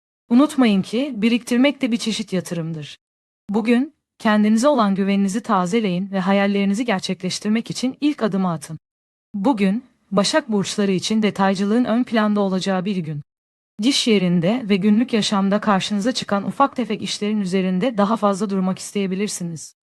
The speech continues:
Bu, mükemmeliyetçilik eğiliminizle birleşince zaman zaman stres yaratabilir. Ancak işlerinizi toparlamak ve sistemli bir şekilde ilerlemek sizi tatmin edecektir. Ayrıca, sosyal ilişkilerinizde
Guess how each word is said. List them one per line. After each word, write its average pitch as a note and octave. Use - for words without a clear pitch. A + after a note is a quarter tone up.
Bu, C#4
mükemmeliyetçilik A#3+
eğiliminizle G#3+
birleşince G3
zaman G3
zaman F#3
stres G3
yaratabilir. D3+
Ancak D#4
işlerinizi C4+
toparlamak A3
ve G#3+
sistemli B3
bir C4
şekilde G3+
ilerlemek F#3
sizi G3
tatmin G3+
edecektir. D3
Ayrıca, A3+
sosyal C4+
ilişkilerinizde G3+